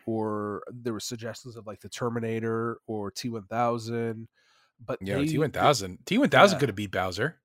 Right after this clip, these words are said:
Speaker 1: Yeah, like, I
Speaker 2: He
Speaker 1: mean,
Speaker 2: took out that core from his chest, and that's a
Speaker 1: I
Speaker 2: nuke.
Speaker 1: th-, I think,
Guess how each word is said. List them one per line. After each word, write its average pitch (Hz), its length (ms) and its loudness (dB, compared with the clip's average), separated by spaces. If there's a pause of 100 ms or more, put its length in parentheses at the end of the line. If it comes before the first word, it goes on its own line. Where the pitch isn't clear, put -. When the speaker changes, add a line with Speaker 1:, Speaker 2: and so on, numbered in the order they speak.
(160)
Speaker 1:
Yeah, 127 380 0
like, 113 260 -4
I 127 60 -2
Speaker 2:
He 123 60 -2
Speaker 1:
mean, 127 100 -2
Speaker 2:
took 156 160 6
out 151 140 6
that 139 200 4
core 131 360 4
from 135 160 0
his 117 120 -2
chest, 127 380 2
and 120 80 -2
that's 117 120 -4
a 127 60 4
Speaker 1:
I 151 200 6
Speaker 2:
nuke. - 180 -4
Speaker 1:
th-, 165 220 -2
I 151 140 0
think, 139 520 -2